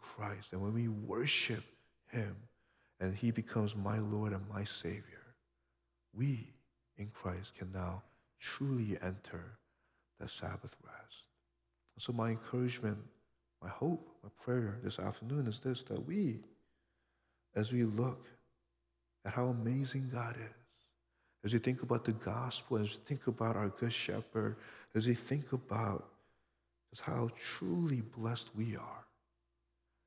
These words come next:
that we will respond with worship, where we see his beauty, we respond, we think about the many reasons for that worship, and we worship with joyfulness,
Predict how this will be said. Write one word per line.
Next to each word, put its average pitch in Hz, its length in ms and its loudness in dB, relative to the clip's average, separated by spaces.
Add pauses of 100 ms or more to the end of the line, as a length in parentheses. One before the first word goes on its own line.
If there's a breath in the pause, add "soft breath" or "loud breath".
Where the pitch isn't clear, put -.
(180)
that 98 140 6
we 104 160 6
will 110 80 6
respond 107 420 2
with 104 220 2
worship, - 460 0 (680)
where 101 120 6
we 107 100 6
see - 340 2
his 104 160 2
beauty, 123 400 4
we 104 80 6
respond, 117 1000 -2 (480 soft breath)
we - 80 -6
think 117 220 0
about 113 220 2
the 95 100 4 (160)
many 107 260 6
reasons 117 480 2
for 113 140 -2
that 113 160 2
worship, 107 560 -2 (560 soft breath)
and 104 120 2
we 123 100 4
worship 113 400 2
with 98 120 -6
joyfulness, 127 920 -2